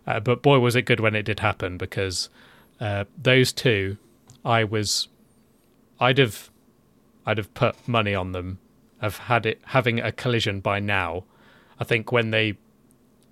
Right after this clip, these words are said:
it was announced that those two were gonna be together in Ferrari, and you saw a, a bit of it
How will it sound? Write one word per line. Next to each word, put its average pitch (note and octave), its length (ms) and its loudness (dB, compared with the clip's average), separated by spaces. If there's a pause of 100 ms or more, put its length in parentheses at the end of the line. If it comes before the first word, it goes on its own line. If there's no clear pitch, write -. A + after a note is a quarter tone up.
(180)
it A2 100 -8
was A2 240 -6
announced A#2+ 480 0
that A#2 80 -4
those G#2+ 240 -2
two A2+ 200 -4
were G#2 80 -4
gonna G2+ 260 -4 (840)
be G#2+ 120 -2
together G2+ 520 -2 (120)
in G#2 420 -4
Ferrari, G#2 720 0 (600)
and G#2 420 -2
you A2+ 140 -6
saw A#2+ 380 2
a, G#2 60 -2 (260)
a A2+ 40 -2
bit C#3 260 0
of B2+ 140 0
it C3+ 220 2